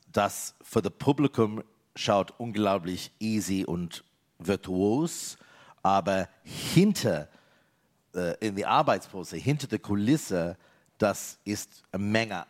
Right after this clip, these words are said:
Arbeit, das zu kriegen. I mean, ich bin jetzt, ich inszeniere s-, fast vierzig Jahren jetzt, äh,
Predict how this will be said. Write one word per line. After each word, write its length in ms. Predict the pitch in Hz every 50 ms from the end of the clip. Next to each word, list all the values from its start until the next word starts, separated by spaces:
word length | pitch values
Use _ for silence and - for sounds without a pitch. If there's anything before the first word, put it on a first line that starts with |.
| _ -
Arbeit, 640 | - 101 98 87 76 71 69 71 69 62 - - _ -
das 260 | 80 76 - - -
zu 100 | - 69
kriegen. 440 | - - 73 67 57 57 62 65 _ _ - 82
I 80 | 82 82
mean, 180 | 80 82 76
ich 260 | 71 101 98 - - -
bin 220 | 107 98 95 98
jetzt, 320 | 92 92 104 101 - - -
ich 240 | 95 92 - - - -
inszeniere 720 | 104 107 - - 101 95 95 104 110 104 110 113 113 110 113 - - _ _ _ _ _ _ _ _ -
s-, 500 | 82 78 78 78 78 78 78 80 80 -
fast 380 | - - 104 - - - -
vierzig 540 | - - - 117 117 110 - - 110 90 78
Jahren 440 | 90 90 90 90 87 85 85 78 69
jetzt, 480 | 73 69 64 _ - - - - - _ _ _ _ _ _ _ -
äh, 340 | - 85 82 82 82 82